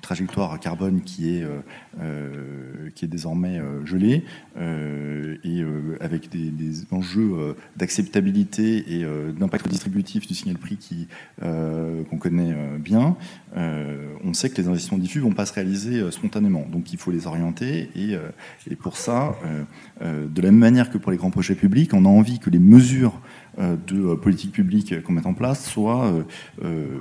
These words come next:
euh, calibrées, euh, de telle sorte à maximiser, euh, la valeur,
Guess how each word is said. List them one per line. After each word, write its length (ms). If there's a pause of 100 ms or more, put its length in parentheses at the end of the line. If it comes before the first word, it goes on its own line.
(380)
euh, 80 (100)
calibrées, 680
euh, 220
de 40
telle 160
sorte 240
à 40
maximiser, 800 (360)
euh, 260
la 160
valeur, 460